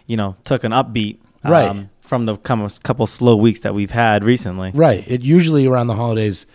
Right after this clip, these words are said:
Speaker 2: things, they don't, I wouldn't say they get slow, but they slow, they tend to slow down 'cause people get distracted with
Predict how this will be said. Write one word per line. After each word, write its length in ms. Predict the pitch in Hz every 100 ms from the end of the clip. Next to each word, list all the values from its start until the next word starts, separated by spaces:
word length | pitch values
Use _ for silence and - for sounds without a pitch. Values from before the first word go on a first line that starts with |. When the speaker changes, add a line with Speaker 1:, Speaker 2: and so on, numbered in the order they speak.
| _ _ -
Speaker 2:
things, 200 | 180 143
they 80 | 185 247
don't, 80 | 240
I 40 |
wouldn't 200 | 196 175
say 100 | 165
they 80 | 135
get 160 | 123 101
slow, 280 | 147 135 101
but 140 | -
they 120 | 123
slow, 280 | - 147 127
they 120 | 123
tend 200 | 120 147
to 60 | 117
slow 240 | 139 120
down 340 | 107 113 113 104
'cause 160 | 104
people 220 | 120 110
get 120 | 107 107
distracted 540 | 98 - 101 - 107
with 220 | - -